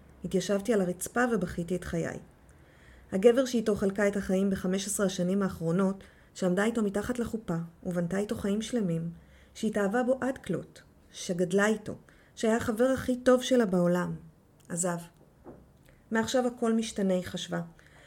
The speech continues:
"הימים יהיו שונים, ובטח הלילות." היא לא אהבה לישון לבד. כל פעם שנסעה למילואים, היא לא נרדמה. "ומעכשיו, כל לילה היא תישן לבד."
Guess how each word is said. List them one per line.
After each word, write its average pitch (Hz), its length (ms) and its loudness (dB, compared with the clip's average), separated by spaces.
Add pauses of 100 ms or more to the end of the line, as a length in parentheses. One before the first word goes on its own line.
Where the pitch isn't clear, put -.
(160)
"הימים 214 360 4
יהיו 202 180 2
שונים, 175 460 0
ובטח 190 480 0
הלילות." 165 440 -2 (420)
היא 202 100 4
לא 220 100 6
אהבה 185 200 2
לישון 170 340 0
לבד. 165 280 -6 (180)
כל 208 220 -2
פעם 220 120 0
שנסעה 202 380 0
למילואים, 202 560 0
היא 196 80 0
לא 185 120 2
נרדמה. 175 420 0 (680)
"ומעכשיו, 214 600 0 (280)
כל 233 180 2
לילה 233 220 4
היא 220 100 2
תישן 175 300 -2
לבד." 165 320 -2